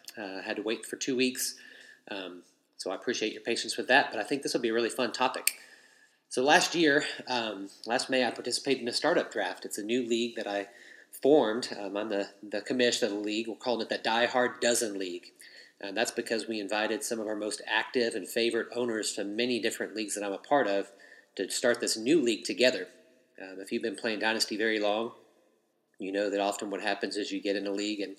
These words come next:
there's other people that just don't treat it as seriously as you do. Maybe they don't follow during the off season like you do.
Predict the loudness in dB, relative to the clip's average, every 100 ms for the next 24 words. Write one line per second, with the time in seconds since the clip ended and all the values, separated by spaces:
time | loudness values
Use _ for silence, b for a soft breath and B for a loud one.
0 | B B B B B -4 -2 -2 -4 -2
1 | -2 -2 -2 -2 -4 -4 -4 -6 -10 0
2 | 0 2 2 4 6 6 4 2 2 2
3 | 2 0 0 0 2 4 4 2 -2 0
4 | 0 -2 -2 0 0 0 -2 -2 -2 0
5 | 0 0 -2 -2 -2 -2 -2 0 -2